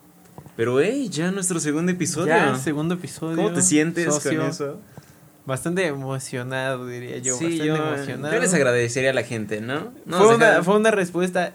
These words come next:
Speaker 2: increíble
Speaker 1: Sí.
Speaker 2: para hacer un canal que no tenía nada, que nadie sabía de dónde salió.
Speaker 1: Y nos apoyaron.
Speaker 2: Y nos
Speaker 1: Fue, fue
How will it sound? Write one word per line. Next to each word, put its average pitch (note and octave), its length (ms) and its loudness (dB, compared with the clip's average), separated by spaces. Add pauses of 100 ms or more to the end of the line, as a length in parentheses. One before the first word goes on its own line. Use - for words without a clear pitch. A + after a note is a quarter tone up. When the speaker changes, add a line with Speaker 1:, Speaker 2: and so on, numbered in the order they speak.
(400)
Speaker 2:
increíble D3 640 0
Speaker 1:
Sí. B2+ 100 -2
Speaker 2:
para C3 340 2
hacer D3+ 260 -4
un D3 120 -4
canal C#3+ 360 -6
que C#3 160 -4 (260)
no E3 220 0
tenía C#3 260 0
nada, A3 380 2
que E3 160 -6
nadie D#3+ 180 -2
sabía D3 260 0
de C#3+ 100 0
dónde C#3 220 -4
salió. D3 440 -6 (260)
Speaker 1:
Y D#3+ 100 2
nos D3+ 120 4
apoyaron. B2 580 0
Speaker 2:
Y C#3 80 -8
nos C3+ 100 -6
Speaker 1:
Fue, B2+ 80 0
fue B2 60 -2